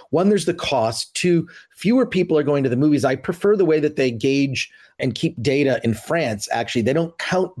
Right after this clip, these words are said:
box office. They count number of people who have seen a movie. And they additionally will even include critics who go to screenings for free, but they have seen the movie in a theater. So they include that data. So while, you know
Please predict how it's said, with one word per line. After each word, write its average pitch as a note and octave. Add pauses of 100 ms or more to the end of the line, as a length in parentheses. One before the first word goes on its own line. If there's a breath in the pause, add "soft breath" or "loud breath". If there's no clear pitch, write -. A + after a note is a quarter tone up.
box D#3+
office. A#2+
They C3
count C3
number D#3+
of -
people D#3 (220 loud breath)
who E3
have D3+
seen D#3
a C3+
movie. C#3 (240 loud breath)
And D3
they D3
additionally D3+ (200 loud breath)
will F3
even G#3
include F3 (360 loud breath)
critics -
who F3
go D#3
to D#3
screenings E3
for C3+
free, D#3
but -
they F3
have F3
seen G#3+
the F3+
movie F3+
in D3
a C#3
theater. D#3+ (240 loud breath)
So -
they D3+
include D#3+
that C3
data. C#3+ (100)
So C#3+ (300 loud breath)
while, D3
you E3
know B2+